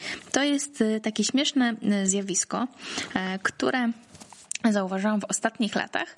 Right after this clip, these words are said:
Bardzo ciekawy i też ostatnio z jedną moją podopieczną,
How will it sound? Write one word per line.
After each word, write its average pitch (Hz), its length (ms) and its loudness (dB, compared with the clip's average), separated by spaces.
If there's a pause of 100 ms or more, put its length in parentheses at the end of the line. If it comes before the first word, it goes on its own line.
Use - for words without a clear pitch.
(140)
Bardzo 226 300 0
ciekawy 208 720 -2
i 202 200 2
też - 200 0
ostatnio 220 560 2
z 190 380 -2 (180)
jedną 202 220 2
moją 190 240 2
podopieczną, 196 560 0